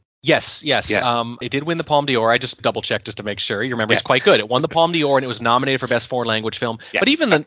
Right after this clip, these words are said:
Speaker 1: foreign language thing felt a little silly because it, you wouldn't know it was foreign language really from watching it, I don't think.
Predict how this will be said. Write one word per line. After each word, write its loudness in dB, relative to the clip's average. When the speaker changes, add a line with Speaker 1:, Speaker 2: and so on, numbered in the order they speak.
Speaker 1:
foreign 2
language 2
thing -4
felt 0
a -4
little -4
silly -2
because -4
it, -6
you 0
wouldn't 4
know 6
it -6
was -10
foreign -6
language -8
really -10
from -16
watching -12
it, -12
I -12
don't -16
think. -20